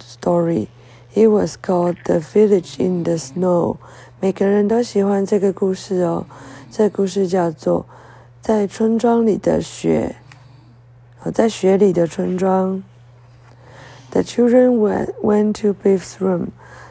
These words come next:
They wanted an adventure.小朋友到了Biff的房间，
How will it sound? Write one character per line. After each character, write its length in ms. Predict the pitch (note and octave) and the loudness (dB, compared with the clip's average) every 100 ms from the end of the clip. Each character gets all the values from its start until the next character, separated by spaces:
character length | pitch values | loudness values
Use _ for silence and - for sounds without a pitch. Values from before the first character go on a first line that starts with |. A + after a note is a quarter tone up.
| - | -4
They 160 | G#3+ G3 | 0 0
wanted 540 | F3+ G#3 A3 A3+ G3+ | 2 0 2 0 0
an 260 | D#4+ F3+ F#3 | -2 -2 -2
adventure. 840 | C4+ F3 E3+ F3+ F3+ F#3 E3+ - - - - - - - - - - | -2 -2 -4 -4 -4 -4 -4 -4 -8 -16 -20 -20 -20 -20 -20 -20 -14
小 240 | - F3 | -6 -6
朋 300 | E3 F#3+ G3+ | -2 0 2
友 300 | G#3+ F#3+ - - - - - - - - - - | 2 0 -2 -10 -20 -20 -20 -20 -20 -20 -20 -6
到 180 | - G3+ | 0 2
了 140 | F3 | 0
Biff 300 | E3+ A3 G3+ - | 0 0 0 0
的 160 | E3+ | -4
房 320 | D#3 D3+ D3+ D#3+ | -4 -6 -6 -8
间， 520 | - D#3+ D#3+ D#3+ | -4 -2 -2 -4